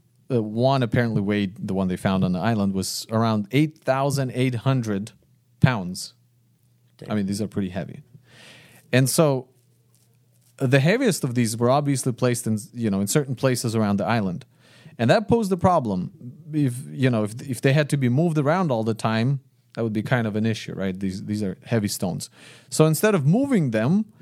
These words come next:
Speaker 1: they would memorize the location and ownership of their s-, large coin. Each time, uh, there was a transaction done, they would essentially update their mental ledger of that transaction,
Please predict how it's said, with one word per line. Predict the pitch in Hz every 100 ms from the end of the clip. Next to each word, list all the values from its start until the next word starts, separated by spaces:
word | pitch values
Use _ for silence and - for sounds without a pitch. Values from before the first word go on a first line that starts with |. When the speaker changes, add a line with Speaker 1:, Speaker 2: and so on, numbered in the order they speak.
| - _ -
Speaker 1:
they | 104 147 240
would | 247
memorize | 160 202 208 190 170
the | 156
location | 151 135 202 233 - 143 160 175 _ _ -
and | 180 240 190 143 - -
ownership | 147 156 151 - 147
of | 123 110
their | 113
s-, | - -
large | 117 113 101 -
coin. | 113 87 - - _ -
Each | 202 196
time, | - 170 175 185 147
uh, | 135 135 127
there | 127 139
was | 143
a | 127
transaction | - 151 139 151 196 - 247 240 - 165
done, | 214 262 240 _ _ _ _ _ _ _ _
they | 120 139
would | 156 156 135
essentially | 135 170 175 185 151
update | 127 131 139 127
their | 123
mental | 120 127 135 131
ledger | 113 120 117 110
of | 101
that | 98
transaction, | - 110 101 101 - -